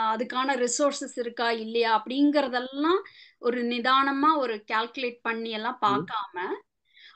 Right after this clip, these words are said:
Speaker 1: அந்த ஒரு feeling வருது இல்லையா, excitement, அந்த எனர்ஜி வந்த
Speaker 2: ம்.
Speaker 1: உடனே, அ, எல்லாத்தையும் வந்து இது பண்றது வந்து ஒரு, ஒரு விதமான problem தான். So, அந்த,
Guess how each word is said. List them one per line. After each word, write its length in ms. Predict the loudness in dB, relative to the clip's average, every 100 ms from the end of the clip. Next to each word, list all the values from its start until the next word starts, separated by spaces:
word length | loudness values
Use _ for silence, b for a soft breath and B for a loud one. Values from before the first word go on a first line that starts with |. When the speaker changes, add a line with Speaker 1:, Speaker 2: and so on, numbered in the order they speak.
| b
Speaker 1:
அந்த 220 | -2 0
ஒரு 140 | 0
feeling 380 | 4 6 8 8
வருது 220 | 8 4
இல்லையா, 280 | 0 -4 -2
excitement, 640 | -2 -2 0 0 0 -6 -4
அந்த 160 | -4
எனர்ஜி 380 | 2 2 4 2
வந்த 340 | 2 4 6
Speaker 2:
ம். 40 | 8
Speaker 1:
உடனே, 340 | 6 4 4 4 4 0 -4 -8 _ _ _ _ _ _ _ _
அ, 280 | -14 -12 -14 _ 0
எல்லாத்தையும் 640 | 6 6 6 6 4 4
வந்து 340 | -2 -2 -2
இது 140 | -2 -4
பண்றது 400 | -8 -6 -8 -6
வந்து 280 | -8 -6 -4 -2 -2 -2 -6 -8
ஒரு, 460 | -2 0 0 -4 0
ஒரு 220 | 2 4
விதமான 680 | 4 4 4 2 0 -2 -4 2
problem 460 | 4 4 2 -4 -4
தான். 240 | -4 -6 -8 b b b b
So, 200 | -2 0
அந்த, 380 | 2 2 2